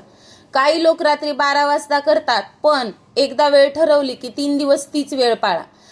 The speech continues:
आणि जर सात वेळा एकाच वेळी शक्य नसेल तर तुम्ही दिवसात विभागून करू शकता,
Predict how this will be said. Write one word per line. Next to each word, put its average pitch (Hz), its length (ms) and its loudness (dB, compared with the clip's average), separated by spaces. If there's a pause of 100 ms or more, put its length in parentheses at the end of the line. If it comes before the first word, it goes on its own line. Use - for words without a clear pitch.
(140)
आणि 226 220 -4
जर 233 200 0
सात 277 400 -4
वेळा 294 260 2
एकाच 285 460 -2
वेळी 294 260 -4
शक्य 285 320 -4
नसेल 285 440 -2
तर 262 100 -4
तुम्ही 277 300 -2
दिवसात 277 500 0
विभागून 262 520 -2
करू 294 240 0
शकता, 277 420 -4